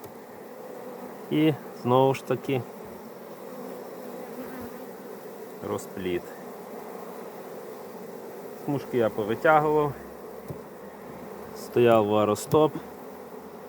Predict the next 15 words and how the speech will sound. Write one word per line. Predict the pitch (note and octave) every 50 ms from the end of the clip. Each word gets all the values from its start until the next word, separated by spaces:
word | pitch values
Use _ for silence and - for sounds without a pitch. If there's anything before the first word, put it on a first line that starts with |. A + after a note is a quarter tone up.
| - - - - - - - - -
Ну, | - E3 D#3
по | - - D#3 C#3 B2+ - - - -
вчорашній | - - D#3 D3 D3+ C#3+ C3 - - D3 C#3 C3+
обробці | C3 B2+ B2+ C#3 C#3+ C#3 B2 - - - - A#2+ A2 - - - - - - - - - - - - - - - - - - - - - - - - - - - - - - - - - -
дещо | A2+ B2+ B2+ B2 - - - A#2 A2
сипеться, | - - F3 F3+ F#3+ G3 G3+ G3 F#3+ - - - G3 F#3+ F3 - - - - - - - - -
але | - E3 D#3 D3+ D3+ D3+ D3
не | D3+ D#3 D#3 D3
критично. | D3 - C#3+ C#3+ C3 C3+ - A#2 G#2+ G2+ - - - A2+ G2+
По | - - B2+ B2 A#2 - - - - - - - - - - - - - - - - - - - - - - - - - - - - - - - -
десятку, | - G2+ A2 G2+ - - D3 D3 D3 C#3 - - - B2 A2 - - - - - - - - - -
п'ятнадцять | - G#2 - - C3 C3 C3+ B2+ - - A#2 A2
штук | - - - B2 A2+ - - - - - - - - - - - - - - - - - - - - - - - - - - - - - - - - - - - - - - - - - - - - - - - - - - -
на | A2 G#2 A2
сім'ю. | - - - A#2 G#2+ G2 F2+ F2 E2